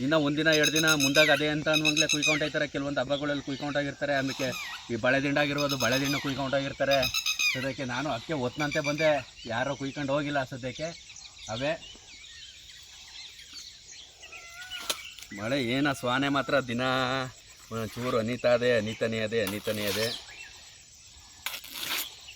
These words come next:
ಜೋರಾಗಂತೂ ಈ ವರ್ಷ ಎಲ್ಲ ಹಳ್ಳ ಕೊಳ್ಳ ಬರುವಂಗೆ ನಮ್ಗೆ ಮಳೆನೇ ಉಯ್ಲಿಲ್ವಲ್ಲ. ಏನೋ ಬಂದ್ರು ಒಂದ್ ಅರ್ಧ ಗಂಟೆ ಬಂದು ಹೊಂಟೆ ಹೋಯ್ತು ಹೊರ್ತು ಹಳ್ಳ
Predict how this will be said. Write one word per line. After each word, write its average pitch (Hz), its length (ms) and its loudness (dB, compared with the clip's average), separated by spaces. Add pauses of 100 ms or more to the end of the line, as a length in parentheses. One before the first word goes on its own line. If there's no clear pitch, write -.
(720)
ಜೋರಾಗಂತೂ 147 800 6
ಈ 147 100 4
ವರ್ಷ 127 320 2
ಎಲ್ಲ 143 720 8
ಹಳ್ಳ 135 340 6
ಕೊಳ್ಳ 143 440 8
ಬರುವಂಗೆ 139 580 2
ನಮ್ಗೆ 131 420 2
ಮಳೆನೇ 147 840 6 (720)
ಉಯ್ಲಿಲ್ವಲ್ಲ. 135 460 4 (140)
ಏನೋ 135 340 6
ಬಂದ್ರು 143 460 2
ಒಂದ್ 156 180 2
ಅರ್ಧ 110 200 2
ಗಂಟೆ 139 300 4
ಬಂದು 139 320 2
ಹೊಂಟೆ 117 240 0
ಹೋಯ್ತು 131 320 0
ಹೊರ್ತು 127 460 2 (640)
ಹಳ್ಳ 101 180 -2